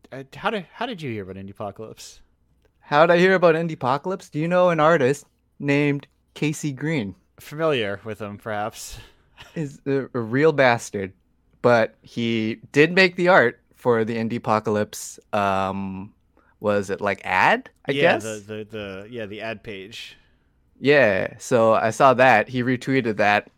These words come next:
Speaker 2: and I was like, "I like indie games. I like Casey Green. He made the art for my game."
Speaker 1: He did.
Speaker 2: And, uh,
Speaker 1: Very
Speaker 2: you know what?
Speaker 1: recognizable style. If
Speaker 2: Yeah, <laughs> totally, right? And, uh, I was like, "I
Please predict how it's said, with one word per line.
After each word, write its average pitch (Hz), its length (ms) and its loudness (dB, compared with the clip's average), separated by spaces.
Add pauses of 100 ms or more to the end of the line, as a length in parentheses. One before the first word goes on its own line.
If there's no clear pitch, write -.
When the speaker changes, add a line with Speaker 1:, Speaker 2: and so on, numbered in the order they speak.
Speaker 2:
and 104 120 -4
I 104 80 0
was 107 200 -2
like, 98 460 -4 (1040)
"I 127 120 8
like 160 220 8
indie 139 200 4
games. 190 340 2 (180)
I 113 60 -2
like 107 140 0
Casey 123 260 -2
Green. 127 380 0
He 139 80 -2
made 143 180 6
the 156 100 6
art 202 160 6
for 151 100 -2
my 113 120 2
game." 113 300 -2 (120)
Speaker 1:
He 117 100 -20
did. 135 140 -16
Speaker 2:
And, 113 440 0
uh, 117 340 0 (220)
Speaker 1:
Very 170 180 -12
Speaker 2:
you 127 60 -6
know 117 120 0
what? 147 200 6
Speaker 1:
recognizable 127 340 -16
style. 110 560 -12 (300)
If 120 100 -20 (260)
Speaker 2:
Yeah, 156 320 4
<laughs> - 40 -16
totally, 156 460 4
right? 123 320 2 (420)
And, 120 340 4
uh, 110 540 4 (520)
I - 60 -4
was 113 80 -2
like, 117 140 -4
"I 123 160 0